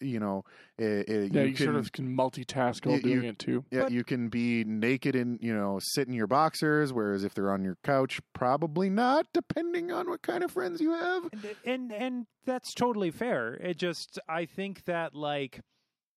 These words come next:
Speaker 3: I think, like, social efficiency to a fault is, like,
Speaker 1: Yeah.
Speaker 3: somewhat
Speaker 1: Don't,
Speaker 3: kinda happening
Speaker 1: and,
Speaker 3: a little
Speaker 2: It
Speaker 3: bit.
Speaker 1: and I don't mean
Speaker 2: absolutely
Speaker 1: to s-,
Speaker 2: is.
Speaker 3: Yeah.
Speaker 1: I don't mean to say that, like, it, easier is better, right? I, I
Speaker 3: No,
Speaker 1: don't,
Speaker 3: no,
Speaker 1: I
Speaker 3: no,
Speaker 1: don't
Speaker 3: no.
Speaker 1: think it's better. It, to me, it,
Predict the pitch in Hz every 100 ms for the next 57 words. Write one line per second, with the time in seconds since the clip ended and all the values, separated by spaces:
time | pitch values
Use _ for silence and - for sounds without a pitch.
0 | _ _ _ _ - 160 214 220 202 185
1 | 156 - - 180 170 - 175 147 - -
2 | 160 175 160 - 156 139 - 147 120 -
3 | - 156 151 117 - 123 110 113 120 113
4 | 110 196 208 - - - 196 185 175 170
5 | 143 143 151 151 - - 175 139 220 233
6 | 220 131 160 156 156 202 131 135 160 135
7 | 110 170 151 190 208 240 240 220 202 -
8 | 175 135 110 175 180 214 214 170 - 175
9 | 156 127 127 117 120 123 - 131 131 120
10 | 117 110 101 - 117 101 90 85 143 123
11 | 85 80 - 107 104 120 143 185 214 196
12 | 156 202 196 185 175 147 - 87 101 160
13 | 143 - - - 208 202 160 160